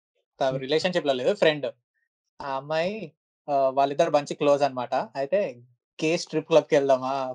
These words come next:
Speaker 1: ఫన్ ఉంటది" అన్నట్టు అన్న.
Speaker 2: మ్మ్.
Speaker 1: "ఏ, ఏం కాదు, ఏం కాదు, పద, పద" అని చెప్పేసి తీసుకెళ్ళాను. తీసుకెళ్తే వాళ్ళిద్దరు వెళ్ళారు. ఇప్పుడు అంతా అబ్బ-, ఆ, గేస్ obviously ఉంటారు కదా. ఈ
Speaker 2: మ్మ్.
Speaker 1: వీడిలాగే అక్కడ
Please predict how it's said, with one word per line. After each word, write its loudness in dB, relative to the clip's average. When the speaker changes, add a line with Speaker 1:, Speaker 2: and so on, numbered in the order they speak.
Speaker 1:
ఫన్ 2
ఉంటది" -2
అన్నట్టు -4
అన్న. -2
Speaker 2:
మ్మ్. -10
Speaker 1:
"ఏ, 0
ఏం -6
కాదు, 4
ఏం -4
కాదు, -2
పద, -4
పద" -4
అని -6
చెప్పేసి -8
తీసుకెళ్ళాను. -10
తీసుకెళ్తే -2
వాళ్ళిద్దరు -4
వెళ్ళారు. -6
ఇప్పుడు -10
అంతా 0
అబ్బ-, -2
ఆ, -6
గేస్ -2
obviously 2
ఉంటారు -2
కదా. -4
ఈ -4
Speaker 2:
మ్మ్. -8
Speaker 1:
వీడిలాగే 4
అక్కడ 4